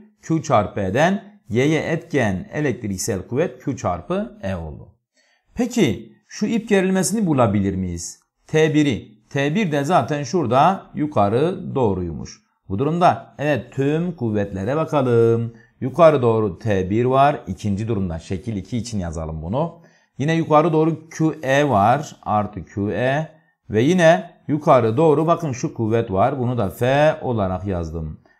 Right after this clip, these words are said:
Aşağı doğru kuvvetlere bakalım. İki tane M G kırmızı olanlar. M G artı M G.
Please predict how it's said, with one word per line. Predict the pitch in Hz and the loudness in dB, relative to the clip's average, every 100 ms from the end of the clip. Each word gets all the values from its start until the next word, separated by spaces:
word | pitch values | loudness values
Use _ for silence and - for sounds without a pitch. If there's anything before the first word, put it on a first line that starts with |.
| _ - | _ -4
Aşağı | 135 139 180 202 | -4 4 4 6
doğru | 196 202 202 | 4 2 2
kuvvetlere | 180 170 175 180 | 0 0 0 2
bakalım. | 170 131 110 - | 2 0 -2 -4
İki | 127 | -6
tane | - 120 170 180 | 0 0 0 -2
M | 156 | -2
G | 123 101 - | 0 -2 -2
kırmızı | 117 110 107 | -4 -4 -2
olanlar. | 110 87 87 110 160 - - _ _ _ - | -2 -2 0 2 2 0 -16 _ _ _ -6
M | 107 131 139 | -4 -2 0
G | 147 156 175 - _ _ _ - | 2 2 0 -6 _ _ _ 0
artı | 113 139 131 117 92 - | 2 2 0 -2 -4 -4
M | 107 123 139 | -4 -2 0
G. | 151 160 170 | 2 2 0